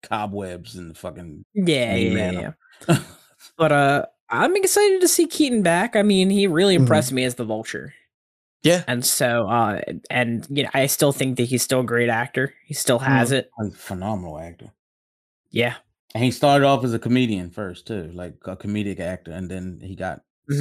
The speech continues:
Speaker 1: serious with his roles. So that's, that's,
Speaker 2: Yeah.
Speaker 1: that's always good, too, to come from a comedic
Speaker 2: But yeah,
Speaker 1: back-
Speaker 2: the, yeah, the Flash, the Flash trailer has me intrigued. I'm still, um,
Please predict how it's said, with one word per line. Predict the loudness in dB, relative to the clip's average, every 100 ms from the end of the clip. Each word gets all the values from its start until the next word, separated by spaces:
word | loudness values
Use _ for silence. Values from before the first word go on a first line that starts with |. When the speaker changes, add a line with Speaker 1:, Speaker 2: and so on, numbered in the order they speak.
| 0
Speaker 1:
serious | 0 -10 _ _ _ _ _ _ _ -14
with | -12
his | -12 -10
roles. | -10 -10 -12 -18 -20 _
So | -20 -20 -18 -20 _ -16
that's, | -16 -12
that's, | -12 -6
Speaker 2:
Yeah. | 0
Speaker 1:
that's | 0 -2
always | -10 -14 -16
good, | -14 -16 -14
too, | -14 -12 -14
to | -14 -16 -16 _ _ _ _ _ _ _
come | -6
from | -4
a | -8
comedic | -6 -6 0
Speaker 2:
But | 2
yeah, | 2
Speaker 1:
back- | 2
Speaker 2:
the, | 2 4 2 -2 _ _ _ _ _ _ _ _ _ _ _ _ _
yeah, | -2 0
the |
Flash, | 0 0 0 0
the | -2
Flash | 2 0 2
trailer | 2 2 2
has | 0 -2
me | -2
intrigued. | -4 0 0 0 -2 -4
I'm | -2
still, | -2 0 2 2 0
um, | 0 0 -2 -6